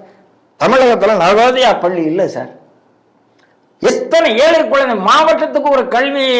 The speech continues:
ம-, நவோதயா வந்திருந்தா என்ன ஆயிருக்கும்? இவர்கள் செய்ய விட்டாங்களா? செய்ய விடலையே. தமிழகத்துல நீட் இல்ல சார். எத்தனை நல்ல குழந்தைகள் வந்தா இருக்கு இன்னைக்கு. ஆனா எதிர்ப்பு, அதுக்கு தானே இவங்க வாக்கு, வாங்கி,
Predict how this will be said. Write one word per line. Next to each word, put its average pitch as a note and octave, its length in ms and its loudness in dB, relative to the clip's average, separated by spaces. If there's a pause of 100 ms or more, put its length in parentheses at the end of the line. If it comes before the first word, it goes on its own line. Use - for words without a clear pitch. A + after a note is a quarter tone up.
ம-, A3 380 0
நவோதயா C4 500 0
வந்திருந்தா A#3+ 400 -4
என்ன C4+ 280 0
ஆயிருக்கும்? A3 400 -2 (260)
இவர்கள் G#3+ 340 0
செய்ய D#4+ 220 -6
விட்டாங்களா? D#3+ 540 -6 (560)
செய்ய F4 360 -4
விடலையே. G3+ 440 -4 (960)
தமிழகத்துல E4 640 2
நீட் G4+ 280 -2
இல்ல F4 280 0
சார். - 380 -4 (340)
எத்தனை D#4+ 460 -2
நல்ல D4 260 -2
குழந்தைகள் D4 460 0
வந்தா C4+ 160 -4
இருக்கு B3+ 400 -4
இன்னைக்கு. D#3+ 580 -6
ஆனா F#4+ 180 -2
எதிர்ப்பு, D#4 520 -2
அதுக்கு E4 260 -2
தானே F4 180 2
இவங்க C#4+ 300 -2 (1200)
வாக்கு, A#3+ 320 0
வாங்கி, A3+ 340 2